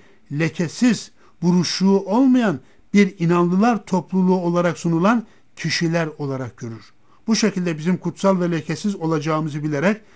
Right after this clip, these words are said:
bizi bu şekilde görür. Mesih her şeyini sattı ki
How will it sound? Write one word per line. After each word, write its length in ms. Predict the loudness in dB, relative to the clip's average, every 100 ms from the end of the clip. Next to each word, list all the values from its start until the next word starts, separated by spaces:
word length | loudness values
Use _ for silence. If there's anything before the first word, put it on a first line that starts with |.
| -20 -8
bizi 380 | -6 0 -2 0
bu 220 | -2 -2
şekilde 440 | -4 -8 -6 -6 -6
görür. 380 | -8 -12 -16 -20 _ _ -20 -6
Mesih 340 | -4 0 -2 -2 _ _ -20 _ _
her 340 | -2 0 2 -2
şeyini 340 | 2 2 2
sattı 360 | -2 -8 -4 -2
ki 260 | 0 -2